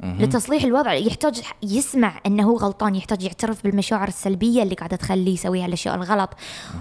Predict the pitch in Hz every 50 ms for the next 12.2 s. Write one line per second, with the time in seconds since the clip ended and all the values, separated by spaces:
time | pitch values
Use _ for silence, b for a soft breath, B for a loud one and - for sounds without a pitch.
0 | 87 85 90 - - 254 294 320 339 - b b b b b b b - - 240
1 | 254 285 269 247 262 262 254 247 262 240 - 240 196 220 208 196 190 190 - 208
2 | 196 196 196 185 185 185 185 185 190 185 180 180 - - 175 170 190 180 180 175
3 | - - - 185 180 180 175 180 180 180 190 190 185 180 180 175 180 - 185 -
4 | - 196 190 208 190 B B B B B B B B B 220 - 220 208 254 262
5 | 247 208 196 - - - 196 208 226 254 262 254 - - - - _ _ - 190
6 | 190 185 - 240 233 - 233 208 196 196 180 - - 196 208 220 - b b b
7 | b b b b b b b b b - 190 190 202 202 185 202 214 214 208 196
8 | 190 - - 185 180 175 170 165 - - - - - - - 202 190 - 214 220
9 | 214 214 208 185 196 202 202 202 - - - - - 233 202 202 185 180 - -
10 | - - - 196 180 185 185 190 190 190 180 - - - - 196 185 190 185 -
11 | - - - _ - - - - 202 196 196 202 - 185 - - 196 180 220 214
12 | 202 185 185